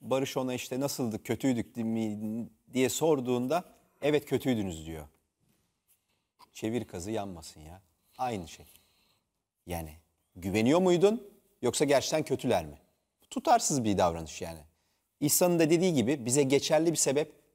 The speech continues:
isterse sunar sunmaz ama biz bunu merak ediyoruz. Survivor çok zor. Bu geçerli bir sebep değil. Survivor herkese zor çünkü. Ve takımının sana en çok ihtiyacı duyduğu oyunda,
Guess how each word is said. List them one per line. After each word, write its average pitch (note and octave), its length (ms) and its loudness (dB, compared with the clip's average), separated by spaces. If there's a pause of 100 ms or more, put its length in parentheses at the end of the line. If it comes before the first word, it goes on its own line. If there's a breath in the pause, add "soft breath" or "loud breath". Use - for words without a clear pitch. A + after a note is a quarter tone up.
isterse C#3 380 2
sunar B2 320 0
sunmaz C#3+ 360 0
ama E3+ 240 2
biz C3+ 160 0
bunu D3 120 2
merak A2+ 360 2
ediyoruz. D#2+ 460 -6 (300)
Survivor B2+ 580 2
çok B2 280 -2
zor. F2 240 -8
Bu A#2 80 -2
geçerli A#2 340 0
bir G#2 40 -6
sebep G#2 400 -4
değil. D#2+ 180 -16 (340)
Survivor A#2+ 460 2
herkese G2 500 0
zor D#2+ 260 -10
çünkü. - 280 -20 (340)
Ve C3+ 40 2
takımının C3+ 380 2
sana G#2+ 280 -2 (120)
en F3+ 160 2
çok - 240 -2
ihtiyacı G#2 580 -2 (380)
duyduğu G2 400 0 (200)
oyunda, B2+ 460 4